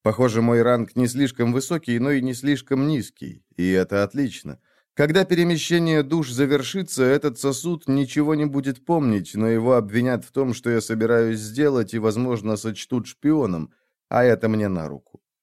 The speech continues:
Проходя мимо расписных двойных дверей, ведущих в тронный зал, я увидела идущего по нему широкоплечего мужчину в парче с узором из золотых листьев и женщину в такой же одежде, с ним под руку.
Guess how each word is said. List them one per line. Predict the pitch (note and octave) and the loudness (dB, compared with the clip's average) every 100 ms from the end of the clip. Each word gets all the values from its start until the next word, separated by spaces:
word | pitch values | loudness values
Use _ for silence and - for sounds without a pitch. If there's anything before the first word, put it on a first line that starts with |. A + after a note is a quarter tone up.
| _ _ _ _ _ _ | _ _ _ _ _ _
Проходя | D3+ D3 F3 A3 | 0 2 4 4
мимо | A3 G#3 F3 | 4 4 2
расписных | D#3 D3+ D3 F3+ D#3+ | 0 -2 0 0 0
двойных | C3+ C#3+ D#3 C3 | 2 2 2 0
дверей, | A2+ C3 E3+ | 0 2 2
ведущих | C3+ C3 C3+ A#2+ A2 - | 2 2 0 0 -6 -8
в | |
тронный | - C3 B2 A#2+ | -2 0 2 0
зал, | A2+ E3 D#3+ | 0 0 0
я | C#3+ C3 | 2 0
увидела | C3+ D#3 D3+ C#3+ | 0 0 0 2
идущего | B2+ D#3 D3+ D3 C3+ | 0 -2 0 0 0
по | C3 | 0
нему | B2+ C3+ C3+ | 0 0 -2
широкоплечего | C3+ B2 A#2 B2+ C#3 B2+ A#2+ | -2 -2 -2 -2 -2 -2 0
мужчину | A#2+ A2+ - D3 E3 C#3 | 0 0 -2 -2 0 -2
в | - | -2
парче | G#2+ G#2 D3 C#3 | -2 0 -2 -2
с | B2+ | -2
узором | A2 C#3 C3 A#2+ | 0 0 0 -2
из | G#2+ | -2
золотых | G2 A2+ A2+ B2+ A#2 | -2 0 0 -2 -4
листьев | D3+ F3+ - C#3+ B2+ | -4 -6 -2 -2 0
и | B2+ | -2
женщину | A2+ A2 D3 B2+ A2+ F#2+ | -2 0 0 -2 -2 -2
в | F2+ | 0
такой | F#2+ G2 G2+ | -2 2 0
же | F#2 G2 | 2 0
одежде, | G2 G#2 F2+ D2+ E2 | 0 -2 -4 -4 -8
с | D#2 | -4
ним | C3 C3 A#2 | -4 -2 -2
под | - A2 D#2 | -2 -4 -4
руку. | D#2+ _ B1+ | -12 _ -20